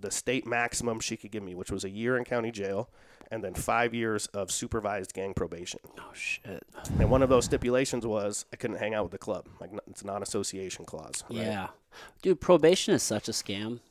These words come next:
Speaker 1: Yeah, it's ridiculous.
Speaker 2: It's, it, it doesn't, because our, our justice system, once you get into it, it's, it's just a mill. It's, it's meant to keep you in it.
Speaker 1: Yep.
Speaker 2: You know what I mean? Like, once you're on probation, it's so easy to violate probation.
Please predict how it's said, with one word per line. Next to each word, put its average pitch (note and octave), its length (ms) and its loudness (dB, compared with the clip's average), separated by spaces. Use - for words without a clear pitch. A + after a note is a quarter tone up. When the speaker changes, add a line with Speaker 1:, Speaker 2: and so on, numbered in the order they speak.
Speaker 1:
Yeah, A2 260 -2
it's - 140 -10
ridiculous. F#2 520 -8
Speaker 2:
It's, - 380 0
it, D3+ 180 2
it D3+ 160 -2
doesn't, G3 400 6
because G3 420 8
our, G3+ 320 8
our G3+ 140 4
justice C#3+ 420 6
system, E3 540 4
once F#3 360 4
you A#3 80 0
get E3+ 240 6
into C#3+ 440 4
it, F#3+ 240 8
it's, - 460 2
it's C#3+ 180 -2
just D#3 180 6
a B2+ 80 10
mill. A#2 680 4
It's, - 200 -6
it's A#2 260 -4
meant C3+ 460 6
to C3+ 120 0
keep - 280 -8
you A2 140 2
in A2+ 120 2
it. F#2+ 220 -6
Speaker 1:
Yep. B2 240 0
Speaker 2:
You C#3 140 -2
know C3 80 4
what A#2 100 2
I - 20 0
mean? A#2+ 240 2
Like, A#2 200 -2
once D3+ 220 2
you're F3 120 6
on D#3+ 80 4
probation, C3 580 4
it's E3+ 140 8
so A#3+ 320 12
easy G3+ 400 6
to C#3+ 140 6
violate C#3 480 8
probation. G#2+ 720 2